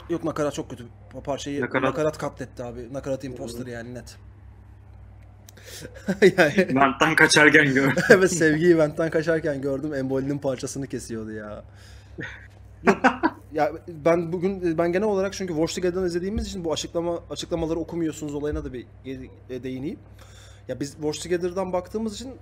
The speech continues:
Speaker 1: açıklamalar gözükmüyor. Bizde playlist var. İkimiz aynı anda parçayı eş zamanlı olarak, çünkü Watch Together üzerinden Mari ile herhangi bir, e, süre farkı olmadan aynı anda izleyebiliyoruz.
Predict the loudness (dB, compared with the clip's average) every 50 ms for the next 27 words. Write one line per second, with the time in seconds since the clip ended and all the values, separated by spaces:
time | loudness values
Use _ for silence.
0 | -10 -8 -6 -6 -6 -6 -6 -4 -4 -2 -2 -4 -4 -2 -4 -4 -4 -6 -8 -8
1 | -8 -6 -8 -6 -8 -8 -4 -2 0 0 0 0 -2 -6 -6 -4 -6 -6 -6 -12
2 | -12 -12 -8 -8 -4 0 2 2 2 2 0 0 0 -2 -4 -2 -2 -2 -2 -2
3 | -4 -4 -4 -4 -4 -4 -4 -4 -2 -2 -2 -2 -2 -2 -2 -4 -4 -8 -8 -6
4 | -4 -4 -4 -4 -6 -4 -4 -2 0 0 0 0 0 -2 -2 -2 -4 -2 -2 -2
5 | -2 -2 -2 -2 -4 -4 -2 -2 -2 -2 -2 -4 -6 -6 -6 -8 -8 -8 -8 -8
6 | -6 -6 -6 -6 -6 -6 -4 -4 -2 -2 -2 -4 -4 -4 -4 -4 -4 -4 -6 -6
7 | -6 -8 -6 -4 -4 -2 -2 -2 -4 -6 -6 -6 -8 -8 -8 -8 -10 -10 -10 -10
8 | -10 -12 -12 -12 -12 -14 -16